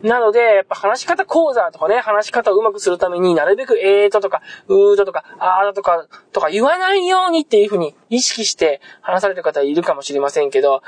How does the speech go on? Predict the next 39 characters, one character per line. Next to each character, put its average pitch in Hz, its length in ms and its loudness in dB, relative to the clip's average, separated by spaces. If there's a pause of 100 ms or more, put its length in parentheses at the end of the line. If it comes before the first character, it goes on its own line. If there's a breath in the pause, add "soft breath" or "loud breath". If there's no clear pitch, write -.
(220 loud breath)
あ 285 240 -2
ん 381 40 -2
ま 392 100 2
り 160 200 -10
そ 214 260 2
う 262 60 0
い 269 80 -2
う 269 40 0
の、 214 200 -2
え 247 160 2
ー - 20 0
と 214 100 -4
か、 165 120 -8
う 226 140 2
ー - 20 -2
と 208 100 0
か、 170 180 -2
あ 190 40 2
ー - 40 -2
と - 60 -18
か 160 80 -2
言 220 140 2
わ 311 100 2
な 370 160 -2
い 330 100 -2
よ 349 180 0
う 349 40 -4
に 320 140 -2
っ - 20 -12
て - 120 -4
い 208 60 2
う - 40 2
ふ - 20 0
う 202 40 2
に 185 100 2
意 233 60 -2
識 - 240 -8
す - 160 -4
る 170 200 0